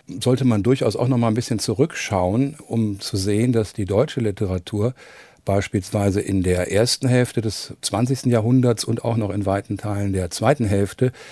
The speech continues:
sehr stark sich politisch engagiert hat. Und das wird auch in unserer Tagung ein Thema sein, zum Beispiel Alfred Döblin, Heinrich Mann, Peter Weiß, die ja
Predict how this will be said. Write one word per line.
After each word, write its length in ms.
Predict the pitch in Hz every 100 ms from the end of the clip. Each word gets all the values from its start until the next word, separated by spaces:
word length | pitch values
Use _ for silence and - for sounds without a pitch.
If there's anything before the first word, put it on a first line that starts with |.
| - -
sehr 220 | 98 101
stark 400 | - 107 147 -
sich 180 | 123 -
politisch 380 | 107 95 98
engagiert 680 | - 95 92 87 90 95 -
hat. 220 | 131 - - - - -
Und 180 | - 101
das 140 | 101
wird 160 | 107 110
auch 100 | 104
in 100 | 107
unserer 300 | 117 101 95
Tagung 480 | - 92 120 127 107
ein 140 | 98
Thema 360 | - 113 135 131
sein, 540 | 120 117 120 127 127
zum 160 | - 104
Beispiel 320 | 104 - -
Alfred 360 | 101 95 101 92 92
Döblin, 680 | 92 98 117 135 131 120 104
Heinrich 360 | 104 101 -
Mann, 440 | 98 107 131 131 127 - - _
Peter 340 | - 110 98 92
Weiß, 600 | 95 107 139 135 - - _ - - -
die 80 |
ja 180 | 101 101